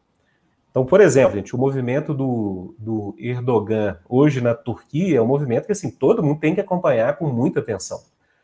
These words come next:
porque é um populismo islâmico, cara. É, é, é, é quase nos mesmos moldes dos populismos e nacionalismos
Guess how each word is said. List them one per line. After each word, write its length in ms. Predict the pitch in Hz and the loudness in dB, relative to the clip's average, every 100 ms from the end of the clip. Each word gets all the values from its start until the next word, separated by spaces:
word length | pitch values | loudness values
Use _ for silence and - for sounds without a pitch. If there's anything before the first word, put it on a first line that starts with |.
| _ _ - _ - | _ _ -20 _ -12
porque 960 | 101 - 113 117 120 117 110 95 87 - _ _ - | -12 -8 -2 0 2 2 0 0 -4 -10 _ _ -10
é 120 | 107 | -6
um 120 | 120 | -6
populismo 560 | 117 139 170 120 127 170 | -2 0 4 4 4 2
islâmico, 560 | 196 165 165 196 - - | 2 4 6 4 0 -6
cara. 180 | - | -6
É, 100 | 98 - | -6 -6
é, 140 | 120 107 | -8 -6
é, 160 | - 120 - | -8 -10 -8
é 60 | 123 | -10
quase 560 | _ - 226 311 247 | _ 4 6 6 6
nos 140 | 220 170 | 4 6
mesmos 360 | 165 165 143 | 4 2 0
moldes 400 | 120 120 175 175 | 6 6 6 2
dos 200 | 165 175 | -4 -6
populismos 880 | - 180 160 117 127 151 165 151 - | -4 -2 0 0 -2 -2 -4 -8 -8
e 40 | |
nacionalismos 1120 | 131 127 147 131 104 107 123 135 139 - - | -8 -6 -4 0 0 0 -4 -6 -8 -12 -20